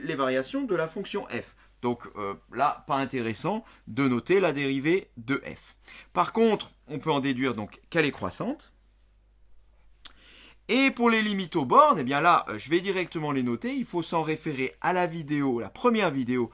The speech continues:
euh, parmi, parmi ces trois. Euh, on a vu donc dans cette première vidéo que la limite en moins deux de la fonction f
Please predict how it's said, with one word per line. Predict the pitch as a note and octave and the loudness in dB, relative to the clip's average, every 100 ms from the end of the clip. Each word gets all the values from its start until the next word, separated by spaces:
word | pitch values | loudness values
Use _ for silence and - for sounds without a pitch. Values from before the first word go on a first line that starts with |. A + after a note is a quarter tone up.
| - - - | -12 -20 -6
euh, | A#2 A#2+ A#2 - _ | -4 -4 -6 -18 _
parmi, | D3+ C3+ C#3+ B2+ | -2 0 0 -2
parmi | B2 C3+ C#3+ | 0 -2 -2
ces | B2 A2 | -4 -8
trois. | - A#2+ G3 - - - - - - | -6 -2 -2 -2 -16 -20 -20 -8 0
Euh, | B2+ - | 0 2
on | G#3+ | 2
a | G#3+ | 2
vu | G3 G3 | 0 -2
donc | E3+ | -2
dans | C#3+ | -2
cette | C#3+ D3 | -4 -8
première | - F3 F3 | -6 -2 -2
vidéo | D#3 D#3+ E3 C#3 | -2 2 2 2
que | C3 | 0
la | C3+ | 0
limite | E3 F#3 F3 - A#2 | 0 -4 -6 -8 -4
en | B2+ | -4
moins | C#3 F3 G#3 G#3 | -2 4 4 4
deux | E3+ F3+ | 2 2
de | C#3 | 2
la | D#3 | 0
fonction | - C3 - - - | -2 -6 -6 -8 -4
f | A#2+ - | -4 -4